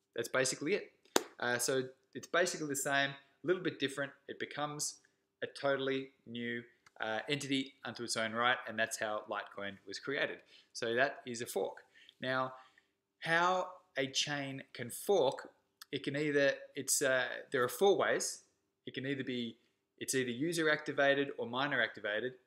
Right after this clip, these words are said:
and soft fork or hard fork. So you can either have a user activated soft fork, a user activated hard fork,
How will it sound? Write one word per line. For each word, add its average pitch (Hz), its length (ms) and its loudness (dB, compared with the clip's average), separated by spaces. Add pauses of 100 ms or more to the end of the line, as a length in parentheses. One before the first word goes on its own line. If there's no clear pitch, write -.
(120)
and 120 180 -8
soft - 300 -2
fork 120 200 -2
or 110 60 -6
hard 113 320 -2
fork. - 220 -12
So 117 100 -4
you 123 80 -2
can 123 120 -8
either 151 180 0
have 123 280 2 (140)
a 110 40 -4
user 156 300 0
activated 139 440 -2
soft - 220 -6
fork, 107 240 -10 (400)
a 123 40 -4
user 135 380 2
activated 113 460 -2
hard 170 220 -2
fork, 113 280 -4